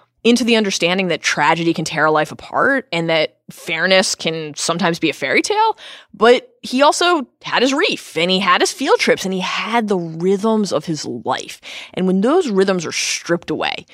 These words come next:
and he is suddenly in captivity, he comes to understand and to value so much more about the world and about the motivations that drive people, including his father,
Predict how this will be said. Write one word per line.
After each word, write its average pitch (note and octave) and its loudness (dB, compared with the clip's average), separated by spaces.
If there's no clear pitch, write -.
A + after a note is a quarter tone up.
and F3+ 0
he A3+ 2
is G3+ 0
suddenly G3+ 0
in E3 -4
captivity, - -8
he - -6
comes G4 0
to - 2
understand C#4+ 2
and C#4 -4
to G#3+ -2
value E3 0
so - 0
much A#3+ 2
more G3+ 4
about G#3 2
the F#3+ -2
world E3 4
and G#3 2
about D3+ 0
the G#3+ 2
motivations G3 2
that A#3+ 0
drive A#3+ 2
people, A3 0
including F#3+ 0
his G#3 -2
father, C#3 0